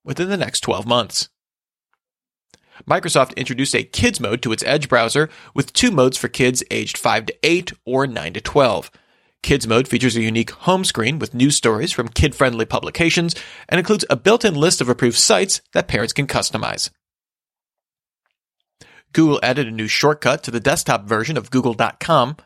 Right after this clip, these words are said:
Pressing the slash key will now jump to the search box when viewing results. This is seemingly designed to speed refining an original search query.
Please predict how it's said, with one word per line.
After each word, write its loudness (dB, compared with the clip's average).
Pressing -2
the -8
slash 2
key 0
will -2
now 0
jump -2
to -4
the -8
search 0
box 0
when 0
viewing -6
results. 2
This 0
is 2
seemingly 2
designed 0
to -4
speed 0
refining -2
an -4
original -4
search 2
query. -2